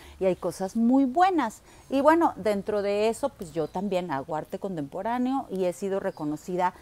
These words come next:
por este tipo de arte más que por otro. Así que, pues, eh, a mí sí me gusta el arte contemporáneo. Entonces, ese es el tema del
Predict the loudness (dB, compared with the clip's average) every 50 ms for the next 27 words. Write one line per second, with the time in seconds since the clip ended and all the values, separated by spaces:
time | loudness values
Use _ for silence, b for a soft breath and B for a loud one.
0 | B B B B _ _ 2 2 4 4 2 0 -2 -4 -4 -4 -6 -6 -6 -8
1 | -8 -6 -4 -2 0 2 4 4 4 4 4 0 -2 -6 -6 -4 -2 0 2 2
2 | 2 2 -2 0 2 2 2 4 6 6 8 8 6 4 -2 -10 -20 -20 -20 -8
3 | 4 8 8 8 8 8 6 6 6 6 6 4 0 b b b b b b -6
4 | -6 -2 -2 -2 -2 0 2 4 6 8 8 8 6 4 2 2 2 2 0 -4
5 | -12 -14 -16 -20 -20 -4 0 4 4 6 6 6 4 2 0 -2 -2 0 0 0
6 | 0 -4 -6 -8 -8 -10 -8 -6 -6 -6 -6 -8 -10 -10 -10 -10 -8 -8 -8 -8
7 | -6 -8 -8 -8 -10 -14 _ B B B B B B B -2 0 6 6 6 6
8 | 6 4 2 2 2 2 0 0 2 2 2 2 2 2 2 4 4 2 2 0
9 | -4 0 4 6 8 8 6 6 4 4 4 4 2